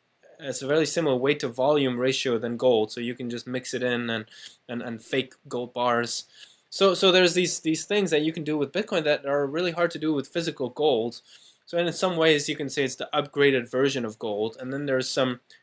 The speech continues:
some downside risks that gold doesn't have, which is, you know, the, the, if there's a fifty-one percent attack, y-, you cannot fifty-one percent attack physical gold,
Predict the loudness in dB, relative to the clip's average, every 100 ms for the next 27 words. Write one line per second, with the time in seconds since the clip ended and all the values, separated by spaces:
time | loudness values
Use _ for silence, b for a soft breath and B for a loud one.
0 | -10 -6 -4 0 2 2 2 2 2 0
1 | 0 0 -2 -10 -12 -8 -2 0 -2 -6
2 | -4 -2 0 -2 -2 -4 -4 -4 -4 -8
3 | -6 -8 -8 -12 B B B _ -6 -2
4 | 0 2 0 -2 -4 -4 -6 -8 -8 -4
5 | -4 -6 -10 -10 -4 -4 -4 -6 -6 -2
6 | -2 -2 -4 -12 -10 -10 -8 -2 -2 -2
7 | -8 -4 -4 -4 -6 -8 -6 -6 -6 -6
8 | -10 -10 -12 -6 -4 -4 -4